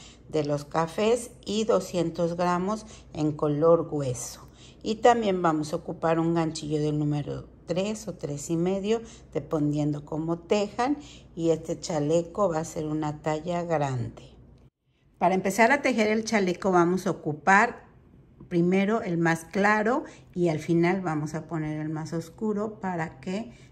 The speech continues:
nos haga, para que nos remarque bonita la figura. Entonces vamos a iniciar con este y vamos a tejer una cadenita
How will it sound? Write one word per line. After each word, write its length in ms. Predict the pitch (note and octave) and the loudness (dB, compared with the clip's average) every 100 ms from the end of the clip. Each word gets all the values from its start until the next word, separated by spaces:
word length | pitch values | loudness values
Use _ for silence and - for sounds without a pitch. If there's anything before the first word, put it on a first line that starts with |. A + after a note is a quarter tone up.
| - | -8
nos 280 | E3+ D#3 D#3+ | -6 -4 -4
haga, 440 | D3+ E3 D3+ - - | -4 -4 -6 -10 -6
para 320 | E3+ C#3+ D3 | -4 -4 -6
que 80 | D3 | -6
nos 220 | C3+ C#3+ | -6 -6
remarque 500 | C#3+ C#3+ C#3 - D#3 | -6 -4 -4 -6 -8
bonita 480 | C#3+ C3 C3+ - C3+ | -6 -8 -10 -12 -10
la 160 | C3 B2 | -8 -10
figura. 460 | A#2+ - C3 B2+ - - - - | -12 -16 -18 -20 -20 -20 -20 -12
Entonces 440 | D3+ D3+ C3+ C#3+ | -8 -4 -4 -2
vamos 320 | D#3 D#3+ E3 | 0 0 -2
a 40 | F3+ | -2
iniciar 460 | D#3 D3 E3 D#3 | -4 -2 -2 -2
con 220 | - F3+ G3 | 0 2 2
este 640 | A3 - B3 C4 - - | 0 -2 -4 -4 -10 -8
y 120 | - | -2
vamos 360 | E3 D#3+ F3 F#3 | 2 2 2 0
a 100 | E3 | -6
tejer 480 | E3 - F3 F3 - | -6 -4 -2 -2 -4
una 300 | G3+ G3+ A#3+ | -2 -2 -2
cadenita 760 | A3+ F3 D3+ D#3+ E3 - F3 | -2 -2 0 0 -2 -2 -4